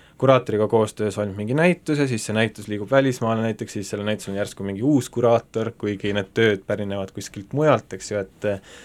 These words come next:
et see oli kuidagi minu enda hästi niisugune teadlik otsus ka, et, et, et kuidagi, ma ei tea, jah, mitte käest võib-olla ära anda seda loomingut,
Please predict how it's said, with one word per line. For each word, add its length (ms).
et 180
see 240
oli 160
kuidagi 320
minu 240
enda 320
hästi 320
niisugune 240
teadlik 440
otsus 360
ka, 220
et, 260
et, 520
et 200
kuidagi, 500
ma 140
ei 80
tea, 220
jah, 200
mitte 320
käest 320
võib-olla 320
ära 160
anda 300
seda 260
loomingut, 840